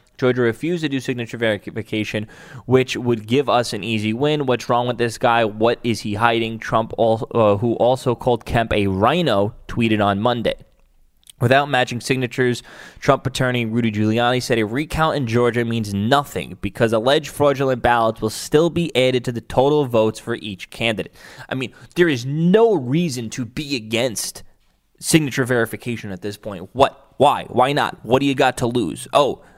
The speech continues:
you get to, even if, like, even if the Democrats are right and they know that they're right,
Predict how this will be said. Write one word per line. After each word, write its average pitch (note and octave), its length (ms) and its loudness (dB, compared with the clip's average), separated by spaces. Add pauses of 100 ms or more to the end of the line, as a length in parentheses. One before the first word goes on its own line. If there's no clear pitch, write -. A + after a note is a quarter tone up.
(100)
you B2 120 -2
get B2 260 0
to, - 80 -18 (440)
even D#3+ 300 2
if, C#3 160 -2
like, D3 220 -2 (720)
even G#3+ 220 2
if G3+ 100 -4
the G3 80 2
Democrats D#3+ 520 0
are C#3 160 6
right A#2+ 320 2 (400)
and B2+ 140 2
they C3 100 0
know C#3+ 480 6
that D3+ 220 0
they're C#3+ 180 4
right, B2 380 2